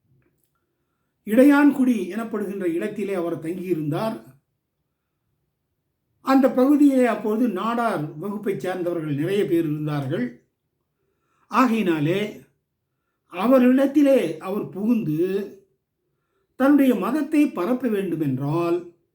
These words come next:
அதற்கு கல்வியை ஒரு கருவியாக, சாதனமாக நினைத்து பயன்படுத்த தொடங்கினார். ஆக, இந்த கால்டுவெல் என்பவர் நம்முடைய பழைய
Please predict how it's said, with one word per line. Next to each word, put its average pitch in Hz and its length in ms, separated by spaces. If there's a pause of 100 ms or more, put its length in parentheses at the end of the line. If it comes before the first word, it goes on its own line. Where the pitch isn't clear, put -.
(1160)
அதற்கு 254 520 (320)
கல்வியை 285 540
ஒரு 202 260 (280)
கருவியாக, 226 720
சாதனமாக 175 680 (760)
நினைத்து 220 420 (720)
பயன்படுத்த 180 640
தொடங்கினார். 131 540 (1900)
ஆக, 269 160
இந்த 254 180
கால்டுவெல் 320 580
என்பவர் 240 500 (1300)
நம்முடைய 247 500 (600)
பழைய 302 400